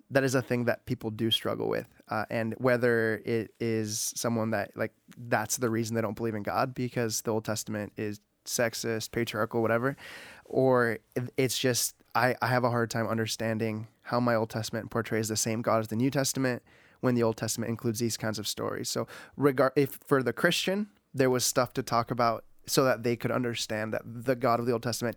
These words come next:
is the God of the New Testament. Jesus Christ reveals the same God, the same God who was on Mount Sinai, the same God who rescued Israel. It, God hasn't changed. He's the same yesterday, today, and forever. Uh, and then for the non-Christian to kinda give them an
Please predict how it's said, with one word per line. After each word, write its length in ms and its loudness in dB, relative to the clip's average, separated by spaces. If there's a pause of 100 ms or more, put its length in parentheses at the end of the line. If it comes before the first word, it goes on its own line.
(120)
is 320 2
the 80 -2
God 160 -2
of 80 -6
the 40 -6
New 120 -4
Testament. 420 -6
Jesus 240 0
Christ 260 0
reveals 280 0
the 80 -4
same 200 -4
God, 300 -4 (480)
the 80 2
same 160 2
God 160 4
who 60 4
was 100 2
on 80 4
Mount 140 2
Sinai, 280 0
the 80 -6
same 220 -4
God 280 0
who 160 -4
rescued 380 -2
Israel. 380 -4 (500)
It, 140 -2 (200)
God 200 4
hasn't 260 -2
changed. 540 -8
He's 100 -2
the 60 2
same 220 -2
yesterday, 300 -2
today, 120 -6
and 100 -8
forever. 320 -4 (520)
Uh, 240 2 (100)
and 180 4
then 100 2
for 120 2
the 80 4
non-Christian 600 2
to 80 -6
kinda 240 -2
give 140 -4
them 100 -6
an 160 -4